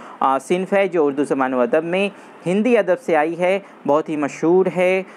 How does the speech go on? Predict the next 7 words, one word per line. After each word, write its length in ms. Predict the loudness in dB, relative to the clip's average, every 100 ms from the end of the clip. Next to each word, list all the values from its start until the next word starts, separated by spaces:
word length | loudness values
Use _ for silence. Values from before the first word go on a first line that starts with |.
| -6 0
और 200 | 0 0
कई 160 | 0 2
तरह, 360 | 2 0 -2
कई 380 | 0 0 2 0
शोरा 420 | -2 -4 2 2
कराम 300 | 2 0 0
ने, 280 | -2 -4 -6